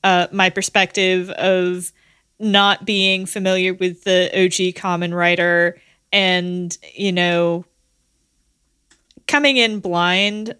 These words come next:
I think, gave me a, a bit of a different perspective on it. But overall, it was a really great time. I had a lot of fun with it.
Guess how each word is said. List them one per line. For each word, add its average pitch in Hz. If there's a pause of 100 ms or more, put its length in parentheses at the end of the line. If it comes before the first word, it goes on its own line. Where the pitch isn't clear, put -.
I 196
think, 185 (420)
gave 190
me 185
a, 175 (1200)
a 214
bit 220
of 220
a 208
different 190
perspective 208 (380)
on 214
it. 226 (420)
But 190
overall, 214
it 190
was 196
a 190
really 180
great 185
time. 170
I 123
had 185
a 185
lot 180
of 180
fun 175
with 180
it. 175